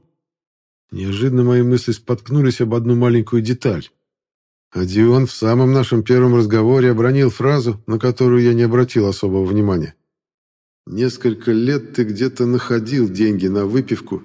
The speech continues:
и дорогостоящие зелья для одаренных. Отыщешь их и на сей раз,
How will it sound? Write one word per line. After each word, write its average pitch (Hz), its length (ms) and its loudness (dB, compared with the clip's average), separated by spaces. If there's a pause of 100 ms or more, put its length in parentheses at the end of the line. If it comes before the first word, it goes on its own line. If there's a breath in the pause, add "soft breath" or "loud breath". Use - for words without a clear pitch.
и 104 80 -4
дорогостоящие 110 920 0
зелья 107 320 0
для 101 140 0
одаренных. 101 560 -2 (500)
Отыщешь 127 680 -4
их 135 160 -2
и 143 40 0
на 135 160 0
сей 127 260 0
раз, 120 260 -2